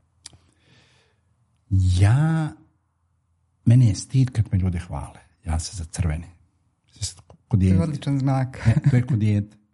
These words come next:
Speaker 1: Ne volim da me ljudi hvale. Doživio sam mnogo pohvala. Vrlo mi je neugodno. Jer ja odmah kažem, ja znam da sam pametan. Ne, ja,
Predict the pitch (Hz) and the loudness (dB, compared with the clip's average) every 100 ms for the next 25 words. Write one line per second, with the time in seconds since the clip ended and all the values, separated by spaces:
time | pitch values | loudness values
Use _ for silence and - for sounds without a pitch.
0 | _ _ _ _ - 101 123 110 95 92 | _ _ _ _ 2 4 4 2 0 -2
1 | 90 92 - - - _ _ _ _ _ | -4 -10 -16 -20 -20 _ _ _ _ _
2 | - 92 101 98 - 95 135 127 - 101 | -2 2 2 2 0 0 2 0 -2 -4
3 | 110 104 101 104 - _ _ _ _ _ | -2 0 -2 -4 -8 _ _ _ _ _
4 | _ _ _ _ _ - 98 101 98 104 | _ _ _ _ _ 0 4 6 6 4
5 | 90 - - _ _ _ _ _ - 98 | 0 -6 -18 _ _ _ _ _ 0 4
6 | 120 101 - 87 95 107 98 107 85 - | 4 2 -2 -4 0 2 2 0 -4 -8
7 | 101 - 110 _ _ _ _ _ _ _ | -14 -14 -18 _ _ _ _ _ _ _
8 | _ 117 - 107 | _ -4 -4 -8